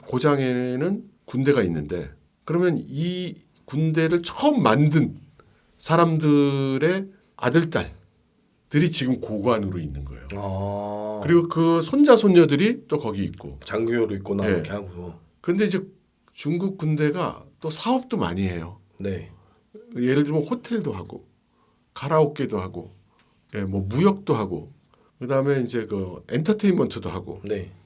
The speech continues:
Speaker 1: 그러니까 이 사람들은 그런 어떤 면으로는 좀 이권 사업이라고 할까요? 예, 사실상 군인의 신분이지만 뭐 이제 그런 일을 하는 거예요. 그러니까 이 사람들은 대체로 군인 정신이 투철하다, 전투에 나갈 것이다라는 생각이 별로 안 드는,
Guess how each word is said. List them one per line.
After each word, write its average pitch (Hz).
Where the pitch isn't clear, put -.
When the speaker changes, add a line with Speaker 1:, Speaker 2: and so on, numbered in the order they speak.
Speaker 1:
그러니까 175
이 127
사람들은 165
그런 151
어떤 156
면으로는 147
좀 101
이권 190
사업이라고 123
할까요? 95
예, 101
사실상 202
군인의 208
신분이지만 165
뭐 113
이제 113
그런 120
일을 110
하는 170
거예요. -
그러니까 156
이 175
사람들은 196
대체로 151
군인 180
정신이 160
투철하다, 196
전투에 180
나갈 156
것이다라는 156
생각이 156
별로 147
안 117
드는, 123